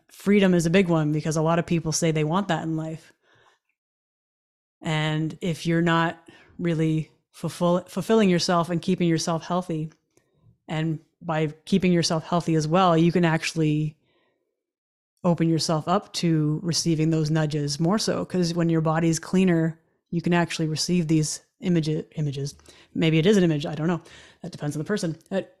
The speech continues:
you are more open to receiving those nudges and that intuition if your body is in a better state, if you will. So ultimately, my, my message, I guess, is why are we waiting?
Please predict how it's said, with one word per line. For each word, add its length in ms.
you 200
are 80
more 240
open 360
to 100
receiving 720
those 180
nudges 400
and 220
that 180
intuition 760
if 200
your 680
body 440
is 340
in 140
a 320
better 360
state, 340
if 120
you 80
will. 220
So 460
ultimately, 500
my, 540
my 160
message, 320
I 100
guess, 180
is 140
why 200
are 40
we 120
waiting? 440